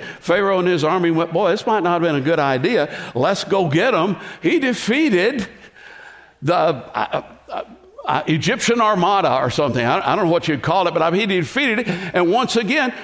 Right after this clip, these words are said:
without an army. He, he did it. And then he has preserved that nation for over three thousand years against extreme odds.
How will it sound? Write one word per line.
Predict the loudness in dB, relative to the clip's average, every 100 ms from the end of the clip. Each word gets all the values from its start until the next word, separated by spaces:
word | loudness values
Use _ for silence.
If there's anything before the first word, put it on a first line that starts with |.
| -16 -10 -2
without | 2 2 4
an | 4
army. | 4 4 2 0 -4 -20 -20 _ -20 -20 -20 -20 -20 -20 _ -8
He, | -2 2 2 2 0 -4 -14 -20 _ _ _ _ _ _ _ _
he | -2 0 2
did | 2 2
it. | 0 -4 -14 -16 -10
And | -8 -2 0
then | 2 2
he | 2 2
has | 0 -2
preserved | 0 0 2 2 2 2 0 -2 0
that | 0 2
nation | 0 0 0 0 -2 -2 -6 -14 -12
for | -2 0 0 -6 0
over | 2 4 0
three | 0 0 2
thousand | 0 0 0 0 2 2
years | 2 0 0 0 0 -2 -4 -10 -20 -20 -20 -20 -20 -20 -6
against | -2 0 0 -2
extreme | -2 -2 -2 0 2 4 4
odds. | 2 0 0 -2 -6 -8 -12